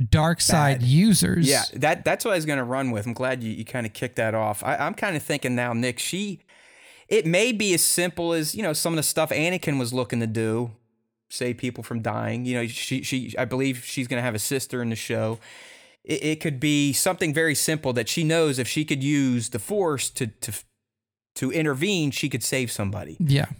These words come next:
Speaker 2: But obviously that, that's gonna go against the ethos of the Jedi at this time, uh, how they believe the Force should be used. So not as hard as Anakin, but, but that could start pushing her to start to seek out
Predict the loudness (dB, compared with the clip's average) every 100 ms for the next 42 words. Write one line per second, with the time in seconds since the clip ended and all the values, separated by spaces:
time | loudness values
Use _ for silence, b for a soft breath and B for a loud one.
0 | -2 2 2 2 0 2 2 2 0 0
1 | 0 0 2 2 2 2 0 -2 0 0
2 | 2 0 0 0 0 0 -2 -2 0 0
3 | 2 2 2 0 -2 -2 -4 -4 -4 -2
4 | 0 0 0 -2 B -20 B _ -8 -4
5 | -2 -2 -2 -2 0 0 0 0 0 2
6 | 0 -2 -2 -4 -4 -6 -6 -10 -20 -20
7 | -18 -6 -4 0 0 0 0 0 0 2
8 | 0 B B B B B _ _ _ 0
9 | 2 4 4 2 2 4 4 4 2 2
10 | 2 0 0 0 2 0 0 -2 -2 -2
11 | 2 2 2 0 0 0 2 0 -2 -2
12 | 0 2 2 2 0 0 0 0 0 -2
13 | 0 0 -2 -4 -4 -2 0 -2 -2 -2
14 | 0 0 0 -2 -10